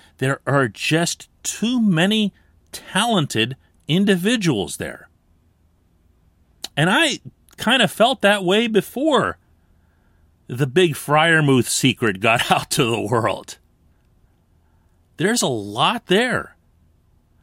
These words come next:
My choice for breakout player on this offense remains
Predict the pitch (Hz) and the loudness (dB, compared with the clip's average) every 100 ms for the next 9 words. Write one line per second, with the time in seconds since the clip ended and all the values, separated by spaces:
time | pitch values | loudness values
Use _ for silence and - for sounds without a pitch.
0 | - 151 269 - - 247 247 - 156 120 | -6 0 0 -2 -4 -4 -4 -4 -6 -2
1 | 131 254 - 160 117 - 123 120 120 123 | 0 -2 0 -4 -4 -6 -4 -2 -4 -4
2 | 135 - 156 175 160 143 143 165 165 233 | -6 -4 -4 -2 -4 -4 -2 -2 0 0
3 | 311 240 127 143 208 - | 0 2 2 2 0 -4